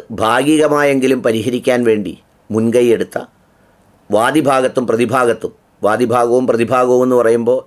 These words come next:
ജമാഅത്തിൻ്റെ ഭാരവാഹികൾ, മറുവശത്തുള്ള ഹർജിക്കാർ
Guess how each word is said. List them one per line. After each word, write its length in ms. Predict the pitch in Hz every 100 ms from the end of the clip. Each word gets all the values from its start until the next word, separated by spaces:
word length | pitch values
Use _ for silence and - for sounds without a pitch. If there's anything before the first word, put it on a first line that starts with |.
| -
ജമാഅത്തിൻ്റെ 560 | 107 113 120 123 123
ഭാരവാഹികൾ, 640 | 113 110 117 120 120 127 - - _ _ _ -
മറുവശത്തുള്ള 720 | 117 131 135 117 - 117 110 - - -
ഹർജിക്കാർ 600 | 113 117 135 135 143